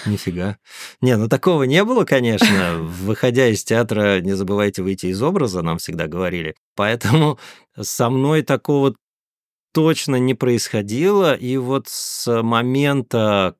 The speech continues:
Speaker 1: когда в моей жизни появился Локи, я стал писать очень много всяких подлецов хитрых, трикстеров, э, всевозможных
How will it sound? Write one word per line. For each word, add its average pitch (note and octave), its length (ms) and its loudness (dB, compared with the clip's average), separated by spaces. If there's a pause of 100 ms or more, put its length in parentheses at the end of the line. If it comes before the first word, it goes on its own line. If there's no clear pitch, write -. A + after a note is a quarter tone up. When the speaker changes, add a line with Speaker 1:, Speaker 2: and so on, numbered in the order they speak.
Speaker 1:
когда G2 600 -2
в G2+ 60 -8
моей G#2 680 0
жизни G2+ 380 0
появился G2+ 600 -2
Локи, B2+ 560 0 (560)
я C3+ 240 2
стал C3+ 460 0 (280)
писать C3+ 400 0
очень G2 260 -2
много G2+ 420 2
всяких - 380 -4
подлецов G2+ 880 0 (100)
хитрых, - 540 -6 (460)
трикстеров, - 920 0
э, - 240 -6
всевозможных G2 800 0